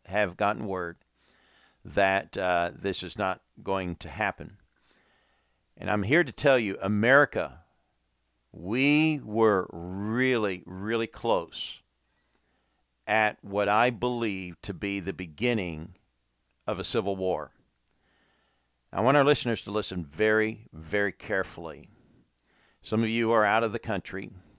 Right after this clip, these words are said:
You're, you're not, you're not part of the,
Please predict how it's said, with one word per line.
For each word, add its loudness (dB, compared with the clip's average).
You're, -6
you're -6
not, 2
you're -4
not 0
part 6
of 0
the, -12